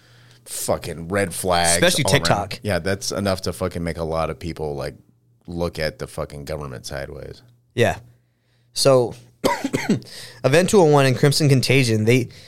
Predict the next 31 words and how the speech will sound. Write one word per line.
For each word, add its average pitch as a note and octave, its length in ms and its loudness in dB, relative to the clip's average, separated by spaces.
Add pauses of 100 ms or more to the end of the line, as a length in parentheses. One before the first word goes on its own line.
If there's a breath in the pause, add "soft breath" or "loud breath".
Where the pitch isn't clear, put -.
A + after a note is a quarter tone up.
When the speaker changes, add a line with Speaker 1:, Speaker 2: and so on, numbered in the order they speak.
(160 loud breath)
Speaker 2:
so - 120 -2
they E3 120 6
map, C#3 400 4
they B2+ 220 4
map D#3 260 2
this C3 180 0
pandemic A2+ 540 0
out. F#2+ 260 -2 (280)
This C#3 120 4
is, D#3 140 0
like, A2 160 0
how A#2+ 220 4
it F2 60 -6
starts. - 600 0 (720 soft breath)
Uh, A2+ 160 6
John C#3 180 6
Hopkins C#3+ 380 2
Center B2+ 180 4
for A#2+ 180 6
Health, A#2+ 280 2 (240)
uh, A#2 140 4
Security, A#2+ 760 4 (340)
uh, B2 260 6
for, - 220 -10
yeah, C#3 160 4
for A#2+ 140 4
Health B2+ 140 4
Security B2 240 2
released A2+ 300 2
a A2+ 40 0
report A2+ 480 2